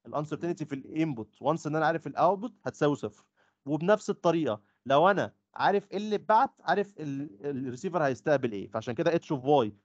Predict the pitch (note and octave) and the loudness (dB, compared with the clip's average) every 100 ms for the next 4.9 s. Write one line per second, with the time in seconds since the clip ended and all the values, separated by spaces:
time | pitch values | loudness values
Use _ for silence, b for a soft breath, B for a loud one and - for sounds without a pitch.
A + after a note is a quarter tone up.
0 | - A#2+ D#3+ C#3+ D#3+ G#3+ - B2+ D3 D#3 | -10 -4 -2 -2 -4 -8 -6 -4 -2 -4
1 | D#3 B2 D#3+ D#3+ C3+ C3 A#2+ _ C#3 D3+ | -4 -6 -4 -6 -8 -12 -14 _ 2 2
2 | B2 A#2 - C3+ D#3 C#3+ D#3 E3 D#3+ D#3+ | 0 -8 -6 -4 -4 -4 -2 -2 -4 -6
3 | E3+ D3 C3 F#3 - _ _ _ A#2+ D3 | -4 -4 -4 -4 -6 _ _ _ 0 0
4 | D3 C#3 A#2 - C3 A#2 - - | 0 -4 -4 -2 -2 -4 -10 -20